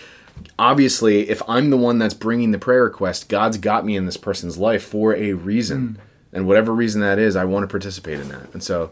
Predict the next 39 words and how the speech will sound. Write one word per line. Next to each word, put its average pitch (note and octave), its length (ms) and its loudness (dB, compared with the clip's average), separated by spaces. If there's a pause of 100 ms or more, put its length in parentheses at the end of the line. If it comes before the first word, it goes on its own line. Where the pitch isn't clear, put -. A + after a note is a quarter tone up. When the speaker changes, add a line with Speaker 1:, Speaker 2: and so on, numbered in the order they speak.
(440)
Speaker 1:
that's C3+ 220 2
just C3+ 140 -2
a C3 40 4
rule A#2+ 200 4
of G#2 80 2
thumb A2+ 180 2
I G#2+ 60 4
use G#2 200 4
in G2 60 0
my F#2+ 160 2
own G#2+ 120 2
group. C3 380 2
Like, G2 220 -4
if F#2+ 100 -6
you're G2 80 -4
gonna G#2 120 0
pray G#2+ 160 0
for A2 120 -8
somebody, C3+ 460 0 (160)
pray G#2+ 160 2
also G#2 280 0
for G#2 140 -4
how G2 320 2
God's G2 280 0
calling G2 260 0
you F#2+ 60 2
to F#2 60 0
minister F#2 460 -2
to D#2 60 -6
them C#2+ 180 -8 (160)
Speaker 2:
Yeah. B2 300 2
Speaker 1:
in F#2+ 100 2
whatever F2 240 0
form D2+ 240 -6
or C#2 60 -6
Speaker 2:
That's - 260 0
Speaker 1:
fashion. D#2+ 160 -8
Speaker 2:
the, A#2 260 0
yeah, A#2+ 140 -2